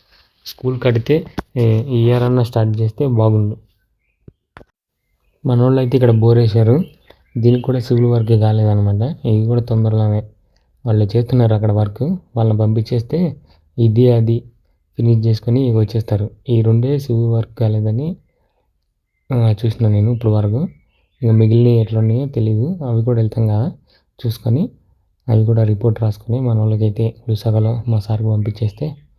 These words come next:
సార్ ఎమ్మటనే వాళ్ళని ఫాలో అప్ చేసి ఇక్కడ పంపిస్తాడు ఈ వర్క్ చేయడానికి. రైడర్ తింటున్నాడు, ఆకలిస్తున్నట్టుంది, తింటున్నాడు. వెళ్దామని చెప్పేసి నాకు చెప్పిండు, "కొంచెం సేపు ఆగి వెళ్దాం" అన్నాడు.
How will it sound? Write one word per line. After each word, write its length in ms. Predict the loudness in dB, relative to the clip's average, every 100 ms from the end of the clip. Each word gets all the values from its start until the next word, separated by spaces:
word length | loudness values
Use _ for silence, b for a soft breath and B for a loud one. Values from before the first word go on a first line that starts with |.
| _ _ _
సార్ 220 | -4 0
ఎమ్మటనే 360 | 2 2 2 2
వాళ్ళని 280 | 2 0 -2
ఫాలో 220 | -2 0
అప్ 200 | 0 0
చేసి 200 | -2 -2
ఇక్కడ 160 | -2
పంపిస్తాడు 520 | 0 0 -2 -2 -2 -2
ఈ 360 | -2 -2 0
వర్క్ 260 | 0 -2 -2
చేయడానికి. 540 | -2 -2 -4 -6 -10 -12 _ _ _ _ _
రైడర్ 560 | 2 4 4 4 0 0
తింటున్నాడు, 420 | -2 0 2 2
ఆకలిస్తున్నట్టుంది, 1000 | 2 0 -2 -2 -2 -2 -2 -2 -2 -2 -6 _ _ _ _
తింటున్నాడు. 420 | 0 2 2 2 4
వెళ్దామని 540 | 2 2 2 2 2
చెప్పేసి 680 | 0 -2 -2 -4 -2 -2 -2
నాకు 300 | -2 -4 -2
చెప్పిండు, 400 | -4 -2 -2 0
"కొంచెం 380 | 0 0 0 0
సేపు 280 | -2 -2
ఆగి 120 | 0 0
వెళ్దాం" 300 | 0 0 0
అన్నాడు. 300 | -2 -4